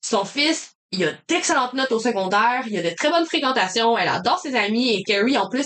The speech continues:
elle adore son emploi, elle a de plus en plus de responsabilités, elle adore sa vie, sincèrement. Parlant de son emploi, justement, elle travaille dans la programmation informatique et elle occupe un poste assez élevé dans la compagnie, comme je viens de le dire, et elle ne cesse de gravir les échelons. Un beau jour d'octobre deux mille douze,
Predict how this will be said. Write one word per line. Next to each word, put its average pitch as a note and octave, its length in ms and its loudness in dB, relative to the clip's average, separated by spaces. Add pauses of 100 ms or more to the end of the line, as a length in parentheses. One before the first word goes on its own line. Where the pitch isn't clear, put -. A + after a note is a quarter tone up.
elle G3 120 0
adore F3+ 340 0
son A#3 160 0
emploi, A3 400 0
elle F3+ 120 -6
a F3+ 40 -6
de - 200 -6
plus D4+ 180 0
en G#3+ 100 0
plus C4+ 140 -2
de B3+ 40 0
responsabilités, G#3 1080 -2 (100)
elle F3 140 -2
adore F#3+ 600 0
sa F3+ 180 -6
vie, F#3+ 120 -10
sincèrement. D#3+ 460 -4 (180)
Parlant A#3+ 280 2
de - 40 -10
son B3 140 0
emploi, G#3+ 240 0
justement, A3 400 0 (100)
elle G#3+ 80 -6
travaille G#3 240 0
dans C4 80 -2
la F3 180 0
programmation F3 600 -2
informatique B3+ 760 -2
et G#3 40 0
elle F3+ 180 2
occupe C4+ 200 -2
un G3 100 0
poste A#3+ 340 -2
assez A#3+ 240 -2
élevé A#3 180 -2
dans A#3+ 120 2
la F#3 100 2
compagnie, G3 480 0
comme C4 180 2
je A#3+ 80 2
viens G#3+ 120 2
de E3+ 60 0
le F#3 40 -2
dire, C4 240 0
et A3 80 2
elle G3+ 180 0
ne F3+ 60 -2
cesse B3+ 280 0
de G#3 60 -2
gravir G3+ 440 -2 (100)
les B3 240 0
échelons. - 300 -4 (240)
Un G#3+ 140 2
beau B3+ 220 2
jour F4+ 220 0
d'octobre B3+ 480 0
deux C4 320 2
mille G#3+ 140 -2
douze, A3+ 380 0